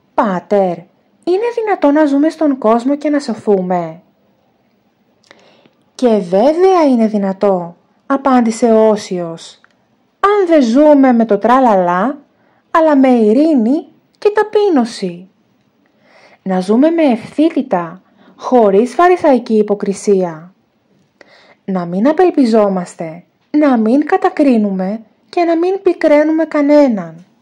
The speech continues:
Όλους να τους αγαπούμε και όλους να τους τιμούμε. Να θεωρούμε τον εαυτό μας χειρότερο από όλους.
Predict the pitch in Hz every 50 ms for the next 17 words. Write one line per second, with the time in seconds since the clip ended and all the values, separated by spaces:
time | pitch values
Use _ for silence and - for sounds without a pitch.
0 | _ _ _ _ _ _ _ _ _ _ _ _ _ _ _ _ _ _ _ _
1 | - - 202 254 302 339 359 339 359 330 - 285 - 269 254 233 233 220 220 220
2 | 214 208 208 226 285 339 370 381 370 _ _ _ _ _ _ _ - - - 403
3 | 415 427 415 403 381 359 320 - 254 226 - 240 220 214 208 196 190 180 175 165
4 | 165 175 _ _ _ _ _ _ _ _ _ _ _ _ - - _ _ _ _
5 | _ _ _ - - 185 180 180 - - 196 180 175 180 202 240 320 349 359 359
6 | 339 330 294 254 247 - - - 220 214 202 196 226 277 294 294 - - - 185
7 | 185 185 214 262 294 294 339 330 320 302 285 - 302 311 302 269 220 180 160 165
8 | - - -